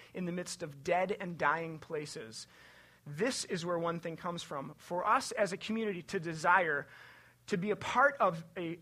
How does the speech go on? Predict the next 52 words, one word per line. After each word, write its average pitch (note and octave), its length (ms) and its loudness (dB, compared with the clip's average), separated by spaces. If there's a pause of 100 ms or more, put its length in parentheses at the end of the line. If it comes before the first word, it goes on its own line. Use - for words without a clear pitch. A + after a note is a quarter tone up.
a, E3+ 140 -4
the E3 160 -6
beginning G3+ 540 -2
or F3+ 180 0
the F3 80 -6
creation G#3 540 -2
of G3 240 0
or F3 180 -4
the D#3+ 160 -6
ongoing G3+ 500 4
movement F#3+ 360 -4
of D#3+ 140 -4
a D#3 40 -2
fairy G#3+ 380 0
tale G3+ 260 -2
landscape E3+ 540 -4
of D3 120 -14
grace D#3+ 300 -12
in E3 140 -10
this - 200 -10
community. C#3 540 -14 (260)
So - 140 -8
this G#3+ 240 -4
is G3 100 -6
at F3+ 120 -4
the E3+ 80 -6
heart F3 320 -4
of D3 100 -12
one D#3 200 -10
thing. D3+ 200 -12
This E3+ 180 -10
is F3 140 -8
why D#3 240 -6
we're D3+ 160 -10
doing B2+ 360 -14
this. - 340 -14 (840)
Why G#3+ 320 10
one A#3 300 4
thing? F3 400 -2 (1120)
If, G3 240 0
if G3 140 2
this D#4+ 180 2
is C#4+ 100 2
where B3 160 6
one A#3+ 240 4
thing A3 180 0
comes C#4+ 300 0
from, F3 300 -4
why F#3+ 160 10
would C#4+ 160 2
we A#3+ 120 -2
say A3+ 280 2